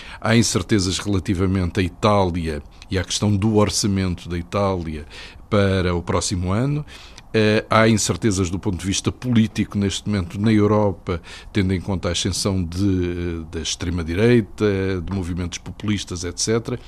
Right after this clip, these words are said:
E, portanto, tudo isso tem vindo a ter um impacto, eh, grande, eh, relativamente aos investidores e aos agentes económicos em geral. E o que está a acontecer é que se nota que a economia europeia tem vindo a abrandar e a perspectiva de haver uma quebra grande no comércio internacional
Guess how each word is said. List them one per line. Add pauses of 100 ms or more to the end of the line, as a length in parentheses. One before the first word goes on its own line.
(180)
E,
portanto,
tudo
isso (280)
tem
vindo
a
ter
um
impacto,
eh,
grande, (320)
eh, (120)
relativamente
aos
investidores
e
aos
agentes
económicos
em
geral.
E
o
que
está
a
acontecer
é
que
se
nota
que
a
economia
europeia
tem
vindo (260)
a
abrandar (320)
e
a
perspectiva
de
haver
uma
quebra
grande
no
comércio
internacional